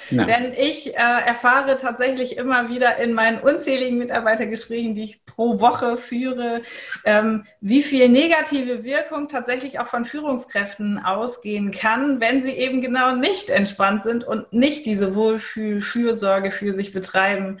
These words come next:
Speaker 2: ähm, von der wir jetzt aber gerade gesprochen haben. Joachim, ich möchte mich an dieser Stelle ganz herzlich für das tolle Interview bedanken, für die vielen Impulse,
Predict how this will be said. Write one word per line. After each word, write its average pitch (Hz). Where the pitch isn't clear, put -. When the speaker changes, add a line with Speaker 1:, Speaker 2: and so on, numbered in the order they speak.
Speaker 2:
ähm, 185
von 190
der 185
wir 202
jetzt 196
aber 180
gerade 185
gesprochen 190
haben. 165
Joachim, 269
ich 254
möchte 269
mich 277
an 254
dieser 269
Stelle 254
ganz 277
herzlich 285
für 247
das 240
tolle 233
Interview 220
bedanken, 202
für 226
die 214
vielen 294
Impulse, 285